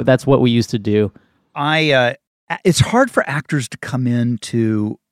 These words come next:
Speaker 2: a very specific universe and really be pitch perfect. And almost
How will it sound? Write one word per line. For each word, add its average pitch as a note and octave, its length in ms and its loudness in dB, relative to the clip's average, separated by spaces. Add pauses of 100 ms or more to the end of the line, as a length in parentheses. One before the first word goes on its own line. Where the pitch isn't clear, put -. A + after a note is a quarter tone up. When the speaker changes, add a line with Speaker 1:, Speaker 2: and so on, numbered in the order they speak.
Speaker 2:
a - 40 -6
very A#2+ 320 0
specific - 560 -6
universe A2+ 680 -4 (340)
and A#2+ 420 0 (140)
really C3+ 420 2
be A#2 220 0
pitch - 420 -4
perfect. D3+ 560 -2
And G#2+ 200 -8
almost D#3 360 0